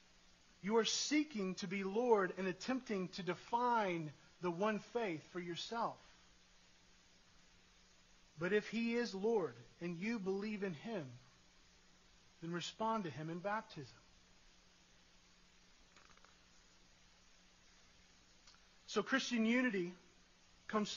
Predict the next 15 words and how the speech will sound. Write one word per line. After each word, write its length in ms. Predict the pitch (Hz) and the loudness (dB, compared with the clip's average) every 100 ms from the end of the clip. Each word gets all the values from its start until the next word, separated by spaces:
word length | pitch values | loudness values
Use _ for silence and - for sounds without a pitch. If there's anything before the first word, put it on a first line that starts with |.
| - | 0
through 160 | 254 | 2
the 80 | 254 | 6
work 220 | 240 240 | 6 4
of 80 | 226 | 2
the 80 | 208 | -4
Spirit, 420 | - 196 180 185 - - - - - - - - - | -2 -2 0 -2 -6 -20 -20 -20 -20 -20 -20 -20 -12
according 440 | 180 - 254 277 262 | -10 2 4 6 4
to 100 | 226 | 2
the 100 | 214 | 0
leadership 760 | 208 240 262 240 - 196 185 - 190 | 0 0 2 2 2 2 0 0 4
of 300 | 196 196 170 | 4 4 0
the 80 | |
Son, 480 | 185 - 190 165 165 180 - - - - - - - - - | -6 -2 0 0 -2 -10 -18 -20 -20 -20 -20 -20 -20 -20 -14
and 160 | 180 196 | -6 -6
third, 420 | - 254 233 208 | 4 6 8 6